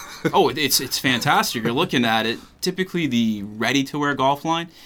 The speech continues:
Speaker 2: it's very vanity sizes. So your large may not fit you exactly the way. So you'll go down to a medium, and you're like, "Dude, this is too tight. My lats, like,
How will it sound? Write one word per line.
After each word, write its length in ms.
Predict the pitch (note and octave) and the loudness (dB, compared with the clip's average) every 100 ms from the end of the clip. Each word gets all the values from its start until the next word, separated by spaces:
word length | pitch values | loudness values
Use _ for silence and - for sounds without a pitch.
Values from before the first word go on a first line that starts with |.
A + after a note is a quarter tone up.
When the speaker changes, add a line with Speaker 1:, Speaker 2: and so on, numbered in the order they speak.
| - - | -20 -12
Speaker 2:
it's 140 | - | -4
very 200 | C3+ C#3 | 2 4
vanity 360 | A#2 A2+ G#2 G2 | 4 -2 -4 -6
sizes. 480 | - - - B1+ - | -8 -8 -12 -10 -8
So 280 | A#2 A2 | -6 -4
your 200 | G#2+ A#2 | -4 -4
large 800 | A#2+ C3+ C#3+ C3 A#2 A2 - - - _ - - - | 0 4 8 8 6 0 -6 -8 -14 _ -4 -2 0
may 220 | A2+ A2+ | 0 0
not 220 | A2 G2 | 0 -2
fit 320 | - A2 - | -6 -6 -4
you 120 | G#2+ | -6
exactly 400 | G#2 F#2+ F#2 - F#2+ | -6 -4 -6 -6 -6
the 40 | |
way. 220 | G2+ F#2+ | -4 -4
So 160 | G2 A#2 | -4 0
you'll 160 | B2+ B2+ | 2 4
go 160 | B2 | 4
down 300 | B2 A#2+ A2+ | 4 2 0
to 160 | A2 A2 | -4 -6
a 60 | G#2+ | -2
medium, 580 | C#3+ G#3+ D3+ C3 C3 | 2 6 8 8 6
and 120 | C#3+ C#3+ - - | 2 -2 -16 -8
you're 120 | A#2 | -6
like, 160 | G#2 G2 | -6 -8
"Dude, 200 | G#2 F#2+ | -12 -8
this 160 | G2 G#2 | -6 -6
is 100 | - | -6
too 160 | G#2+ | -8
tight. 300 | A2 A2 - | -6 6 8
My 80 | - | 8
lats, 560 | G2+ G2+ G2+ G#2 - - | 2 -4 -6 -8 -10 -10
like, 180 | F#2+ | -14